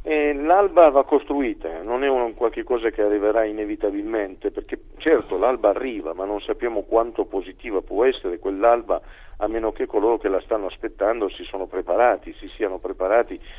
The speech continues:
sappiano che tipo di attività svolgere non appena l'alba, eh, irrompe nella loro, nella loro vita quotidiana, abbiano delle linee di operatività,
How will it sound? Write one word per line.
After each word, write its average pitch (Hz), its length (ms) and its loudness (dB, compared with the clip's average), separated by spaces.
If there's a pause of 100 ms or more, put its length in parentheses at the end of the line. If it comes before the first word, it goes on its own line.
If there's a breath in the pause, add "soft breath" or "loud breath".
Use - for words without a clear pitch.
(180 loud breath)
sappiano 110 440 0
che - 160 -10
tipo 113 280 -4
di 98 320 -8
attività 107 540 -2
svolgere 104 640 2
non 92 160 -8
appena 95 340 -4
l'alba, 90 480 -2 (360 loud breath)
eh, 95 420 -6
irrompe 110 960 -2
nella 92 260 -4
loro, 92 360 -2
nella 95 220 -6
loro 98 220 -2
vita 92 240 -6
quotidiana, 95 720 -6 (340 loud breath)
abbiano 113 480 0
delle 101 260 -2
linee 117 420 -6
di 98 280 -10
operatività, 104 960 0